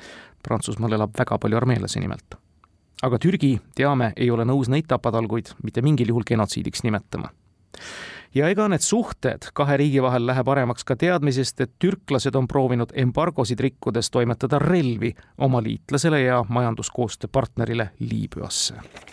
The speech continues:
Aga mis mänge see tänane Türgi üldse mängib? Ja seda on iseäranis nüüd, Ukraina sõjaaegu, ju palju küsitud. Ainus, mida me ehk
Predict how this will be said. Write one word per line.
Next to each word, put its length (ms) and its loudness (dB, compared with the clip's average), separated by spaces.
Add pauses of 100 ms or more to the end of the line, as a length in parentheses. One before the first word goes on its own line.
(500)
Aga 160 0
mis 160 2
mänge 360 4
see 120 2
tänane 320 2
Türgi 320 2
üldse 240 -2
mängib? 460 0 (840)
Ja 80 0
seda 240 2
on 160 4
iseäranis 480 0
nüüd, 380 4 (260)
Ukraina 480 2
sõjaaegu, 560 2
ju 80 2
palju 320 0
küsitud. 460 -8 (1160)
Ainus, 300 2
mida 200 4
me 200 2
ehk 320 -2